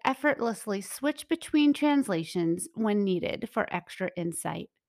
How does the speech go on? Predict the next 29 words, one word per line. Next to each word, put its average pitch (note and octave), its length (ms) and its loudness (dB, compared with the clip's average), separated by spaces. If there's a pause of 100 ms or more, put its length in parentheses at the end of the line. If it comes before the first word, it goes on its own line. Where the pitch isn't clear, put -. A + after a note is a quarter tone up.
(440)
No F#3+ 300 4
need C4 260 6
to C4+ 80 -2
keep C#4 240 0
multiple A#3 480 4
translations A#3+ 800 2
around F3 320 0
the F3 60 -2
house F3 500 -6 (400)
unless F#3 380 4
you A3 100 -2
want F3+ 300 0
to. - 300 -8 (840)
Tip D#4 260 -2
seven, F3+ 640 -2 (600)
since D4+ 320 4
it E4+ 120 4
can F4 180 4
still F4 420 2
be F4 140 10
helpful A3 460 4
having G#3 320 6
a F#3+ 120 6
hard F#3+ 400 4
copy F3+ 400 -4
of E3+ 80 -4
the F3+ 120 0
Bible D#3+ 440 -4
around, D#3 520 -6